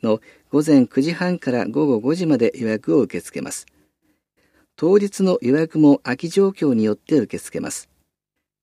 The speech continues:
利用を希望する子ども家庭支援センターに電話で予約をしてください。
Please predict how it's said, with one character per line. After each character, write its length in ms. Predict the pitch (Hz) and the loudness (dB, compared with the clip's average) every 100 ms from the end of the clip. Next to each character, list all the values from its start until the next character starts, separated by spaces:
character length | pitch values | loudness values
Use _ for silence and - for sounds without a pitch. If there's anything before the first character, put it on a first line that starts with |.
| _ | _
利 180 | 113 135 | 0 6
用 200 | 190 190 | 6 6
を 200 | 170 165 | 6 2
希 160 | - 147 | 2 0
望 200 | 165 156 | 2 2
す 160 | - | 2
る 160 | 143 135 | 4 4
子 160 | - 139 | 2 -2
ど 80 | |
も 120 | 180 175 | 0 -2
家 160 | 160 156 | -4 0
庭 200 | 165 156 | 0 0
支 140 | - | 2
援 140 | 151 | 0
セ 140 | 143 147 | 2 2
ン 100 | 139 | 2
タ 140 | 123 | 0
ー 40 | 104 | -2
に 140 | 98 | 0
電 260 | 107 156 165 | 0 0 2
話 120 | 151 | 2
で 180 | 151 117 | 2 0
予 100 | 110 | -4
約 240 | 107 113 | -4 -4
を 60 | 98 | -4
し 60 | |
て 100 | - | -6
く 80 | 92 | -8
だ 100 | 80 | -8
さ 160 | - 82 | -10 -12
い。 140 | - | -14